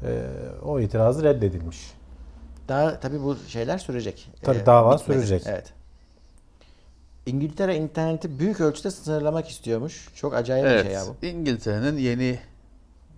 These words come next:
Speaker 3: hükümeti, e, gittikçe sınırları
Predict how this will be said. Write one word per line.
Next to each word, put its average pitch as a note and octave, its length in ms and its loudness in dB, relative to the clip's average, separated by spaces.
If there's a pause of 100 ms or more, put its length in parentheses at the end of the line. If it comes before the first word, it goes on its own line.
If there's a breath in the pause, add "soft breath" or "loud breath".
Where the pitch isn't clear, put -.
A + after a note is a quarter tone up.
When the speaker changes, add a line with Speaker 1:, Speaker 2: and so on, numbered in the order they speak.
(420)
Speaker 3:
hükümeti, A2+ 680 -4 (760 soft breath)
e, A#2+ 100 -6 (800)
gittikçe C#3 720 0 (560)
sınırları B2 800 0